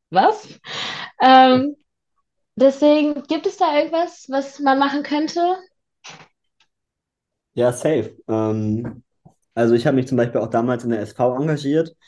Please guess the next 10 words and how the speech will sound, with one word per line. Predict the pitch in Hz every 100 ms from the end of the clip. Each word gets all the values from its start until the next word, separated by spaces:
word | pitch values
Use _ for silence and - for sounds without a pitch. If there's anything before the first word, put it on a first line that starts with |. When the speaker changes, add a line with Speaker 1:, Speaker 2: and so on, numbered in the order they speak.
| _ _ _ _
Speaker 2:
und | 113 113 110
theoretisch | 120 110 120 127 -
gibt's | 131 143
ja |
die, | 123 113 113 107
die, | 107 107
die | 107 107
SchülerInnenvertretung | 104 139 143 139 123 113 117 123 131 135 131 135 135 160 202 - _ -
und, | 117 110 110 107 107 104 104 -
ähm, | 101 101 101 98 98 104 -